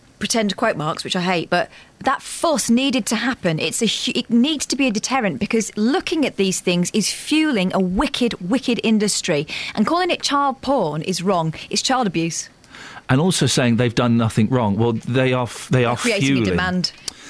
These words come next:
Speaker 2: Have you seen the, f-, the, the, the, Pete Townshend was filmed, he was filming a documentary as he got, um, taken away by the police and questioned by the police. Have you seen the film
Speaker 1: No,
Speaker 2: of
Speaker 1: I
Speaker 2: that?
Speaker 1: haven't.
Speaker 2: Oh, it's, I mean, it really is. Pete Townshend, is who I've met, is a very tall,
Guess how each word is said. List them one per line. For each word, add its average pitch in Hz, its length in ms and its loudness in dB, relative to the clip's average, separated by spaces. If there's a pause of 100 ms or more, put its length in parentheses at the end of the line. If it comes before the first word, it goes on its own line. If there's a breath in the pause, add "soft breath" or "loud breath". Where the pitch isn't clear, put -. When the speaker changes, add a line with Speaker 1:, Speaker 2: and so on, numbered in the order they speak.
(160 loud breath)
Speaker 2:
Have 131 120 4
you 175 80 4
seen 208 220 4
the, 175 40 4
f-, - 140 -2
the, 147 160 2
the, 151 140 0
the, 143 440 -2
Pete 185 220 -2
Townshend 131 340 4
was 113 140 0
filmed, 92 640 0
he 101 60 2
was 101 120 2
filming 147 300 2
a 107 60 4
documentary 113 720 0
as 104 160 0
he 113 120 2
got, - 360 -2
um, 101 160 4
taken 113 340 0
away 104 180 4
by 98 140 0
the 95 100 0
police 113 360 0
and 95 160 -2
questioned - 420 -2
by 78 140 0
the 76 60 -6
police. 82 200 -4
Have 90 80 -2
you 113 60 2
seen 156 260 2
the 117 60 2
film 135 220 0
Speaker 1:
No, 95 100 2
Speaker 2:
of 82 60 0
Speaker 1:
I - 20 -
Speaker 2:
that? 90 180 0
Speaker 1:
haven't. - 420 -14
Speaker 2:
Oh, 113 120 4
it's, - 240 -4
I 95 100 0
mean, 95 260 4
it 98 140 -2
really 104 360 2
is. 90 340 0
Pete 131 160 2
Townshend, 90 480 2
is 82 80 0
who 85 160 2
I've 87 120 0
met, 107 140 2
is 76 80 -4
a 73 60 -6
very 92 200 0
tall, 110 360 0